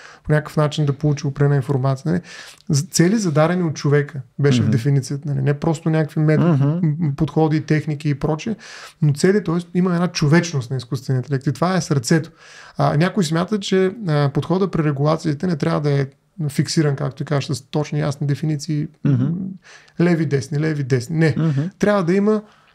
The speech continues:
Speaker 1: а, коректив, а, външен, който е принципен и това са човешките права.
Speaker 2: Мгм.
Speaker 1: Е, ти е една форма на емпатия от страна на изкуствения интелект. Прави каквото си искаш, но не засягай човешките права. Или ги засягай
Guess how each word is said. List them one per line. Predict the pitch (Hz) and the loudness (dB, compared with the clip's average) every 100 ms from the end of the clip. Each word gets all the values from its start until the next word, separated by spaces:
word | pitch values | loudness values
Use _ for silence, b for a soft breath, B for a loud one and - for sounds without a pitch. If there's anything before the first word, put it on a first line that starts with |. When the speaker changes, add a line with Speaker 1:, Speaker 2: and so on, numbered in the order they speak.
| _ | _
Speaker 1:
а, | 147 147 147 | 0 2 0
коректив, | - 165 143 - 185 - - 139 | 2 2 2 2 0 0 -6 -4
а, | 135 135 151 190 | -2 -2 -6 -8
външен, | 180 131 160 147 196 220 | -2 4 4 4 0 0
който | 160 143 143 | 0 0 0
е | 123 | -2
принципен | 160 185 180 220 | -2 -2 -2 -2
и | |
това | - 180 | 0 -2
са | 170 | -2
човешките | 156 170 139 - | -2 -2 -2 -4
права. | - 135 123 110 - _ _ _ 123 | -2 0 0 -4 -8 _ _ _ -2
Speaker 2:
Мгм. | 107 104 | 0 0
Speaker 1:
Е, | 214 185 | 0 0
ти | - | 2
е | |
една | 202 190 | 2 2
форма | - 190 190 | -4 -2 0
на | 175 | 0
емпатия | 156 156 151 147 | 0 2 2 0
от | 135 | -2
страна | - 143 | 0 0
на | 139 | 0
изкуствения | - 123 - 127 | -2 -4 -2 -2
интелект. | 131 123 | -2 0
Прави | 214 | 2
каквото | 220 208 196 | 2 0 0
си | 185 | -4
искаш, | 175 170 | -6 -2
но | 175 | 0
не | |
засягай | 147 143 165 156 151 | 2 0 0 -2 -4
човешките | - 143 147 135 | -2 -2 -2 -6
права. | - 123 123 113 _ - 180 | -4 -4 -4 -8 _ -4 0
Или | 180 | 2
ги | 175 | 0
засягай | 143 156 160 165 | -2 -2 -2 -4